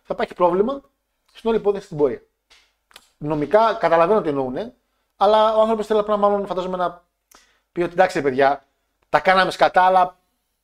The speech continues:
άμα είναι να χωρίσουμε δρόμο μας και να είμαι εγώ εκεί, εσείς εκεί", εντάξει. Γιατί για μένα το μεγαλύτερο μάτς μπορεί να κάνεις σε wrestling fans αυτή τη στιγμή στην Αγγλία είναι η F T R με τον Punk εναντίον της Elite. Μην λέμε τώρα βλακίες, και τα σκυλιά γύρω-γύρω.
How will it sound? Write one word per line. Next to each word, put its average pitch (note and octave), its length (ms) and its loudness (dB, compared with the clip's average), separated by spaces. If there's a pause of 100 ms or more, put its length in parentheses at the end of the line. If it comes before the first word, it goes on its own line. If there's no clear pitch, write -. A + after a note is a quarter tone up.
(100)
άμα F#3+ 280 4
είναι G3 80 2
να F#3+ 60 4
χωρίσουμε F3+ 400 2
δρόμο F#3+ 160 4
μας E3 120 0
και E3+ 60 -2
να F3 60 6
είμαι F#3+ 120 2
εγώ F#3 140 6
εκεί, F#3+ 160 0
εσείς - 160 0
εκεί", A3 440 0 (720)
εντάξει. - 440 -2 (160)
Γιατί C#3+ 240 0
για G#3 140 2
μένα G#3+ 220 2
το F3+ 80 -2
μεγαλύτερο F3+ 340 2
μάτς G3 160 0
μπορεί G3+ 140 0
να F3+ 80 0
κάνεις F#3+ 360 -2 (180)
σε - 380 -2 (140)
wrestling D#3+ 540 2
fans D3 180 4
αυτή F#3 140 -10
τη F3 80 -4
στιγμή D#3+ 280 -4
στην D3 200 -4
Αγγλία C3+ 460 2 (120)
είναι A3+ 160 -6
η G#3+ 140 2 (100)
F - 40 -2
T G3 120 4
R F#3 40 2
με F3 60 -4
τον C3+ 180 -2
Punk A#3 300 2
εναντίον G3 340 -2
της - 120 -12
Elite. F#3 300 0 (840)
Μην D#3 160 -6
λέμε C3 200 -2
τώρα B2+ 160 -2
βλακίες, B2+ 480 -4
και - 120 -4
τα G#3 80 2
σκυλιά A#3 300 2
γύρω-γύρω. B2 440 -2